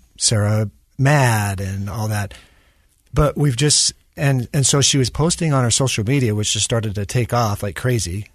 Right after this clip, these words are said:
And, and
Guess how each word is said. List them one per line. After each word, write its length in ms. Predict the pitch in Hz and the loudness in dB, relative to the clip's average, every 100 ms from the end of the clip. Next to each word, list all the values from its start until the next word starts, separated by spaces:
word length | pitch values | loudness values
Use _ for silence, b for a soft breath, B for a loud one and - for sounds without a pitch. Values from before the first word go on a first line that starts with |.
| _ _ _ | _ _ _
And, 400 | 131 120 110 104 92 _ _ _ _ _ _ _ _ _ _ _ _ _ - | -4 -2 0 -2 -4 _ _ _ _ _ _ _ _ _ _ _ _ _ -2
and 340 | 131 123 107 | 0 0 -2